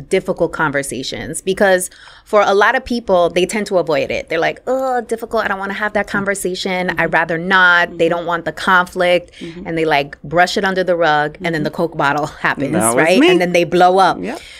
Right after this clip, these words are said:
Speaker 1: So can you talk a little bit about how women can approach,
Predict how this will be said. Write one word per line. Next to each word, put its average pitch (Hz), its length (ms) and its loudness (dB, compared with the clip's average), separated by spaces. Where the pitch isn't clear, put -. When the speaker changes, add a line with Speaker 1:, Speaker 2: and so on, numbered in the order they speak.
Speaker 1:
So - 160 2
can 262 180 2
you 269 80 2
talk 359 300 0
a 415 40 2
little 262 200 6
bit 208 180 2
about 170 720 2
how 226 400 2
women 202 400 -4
can 185 160 -6
approach, 170 920 -2